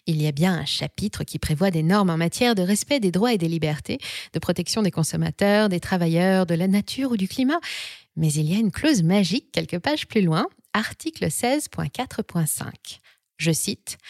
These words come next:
Toute mesure adoptée en déclinant les accords multilatéraux sur l'environnement ne peut l'être que sous réserve que ces mesures ne soient pas appliquées d'une manière qui constituerait un moyen de discrimination injustifiable contre l'autre partie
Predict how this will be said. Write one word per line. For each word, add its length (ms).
Toute 260
mesure 300
adoptée 520
en 100
déclinant 460
les 160
accords 260
multilatéraux 720
sur 160
l'environnement 640
ne 80
peut 140
l'être 260
que 120
sous 200
réserve 420
que 100
ces 160
mesures 300
ne 80
soient 220
pas 260
appliquées 400
d'une 160
manière 440
qui 120
constituerait 720
un 100
moyen 340
de 100
discrimination 800
injustifiable 1040
contre 320
l'autre 280
partie 420